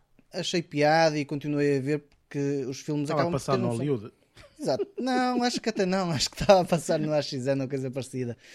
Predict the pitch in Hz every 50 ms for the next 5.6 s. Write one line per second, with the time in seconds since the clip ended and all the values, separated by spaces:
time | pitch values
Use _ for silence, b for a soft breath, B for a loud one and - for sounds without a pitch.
0 | B B B B B B 123 B 151 147 147 151 147 147 143 143 139 156 147 147
1 | - 170 165 160 160 151 - - 160 151 139 131 B B B B B - 233 208
2 | 208 196 202 - - 180 165 160 139 147 131 - 147 123 127 131 131 135 139 135
3 | 131 - 160 147 151 151 151 151 151 147 147 147 139 - - 151 143 139 143 143
4 | 151 156 160 165 160 156 - - 160 151 147 143 139 147 151 147 139 - - 151
5 | 147 143 143 143 143 143 139 139 135 135 131 123